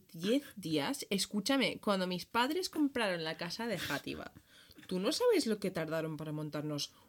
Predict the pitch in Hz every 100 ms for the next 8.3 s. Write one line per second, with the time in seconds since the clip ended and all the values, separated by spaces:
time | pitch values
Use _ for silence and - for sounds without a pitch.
0 | _ 185 170 147 - 156 151 151 147 143
1 | 143 139 - - - - - _ _ -
2 | - - - _ 190 190 185 170 208 311
3 | 311 180 185 180 - - _ _ - -
4 | 262 233 214 208 190 - _ - 180 165
5 | - 190 220 208 277 _ 262 233 254 -
6 | 202 202 196 202 180 196 226 214 202 190
7 | 190 214 196 - - _ _ _ _ -
8 | 165 156 143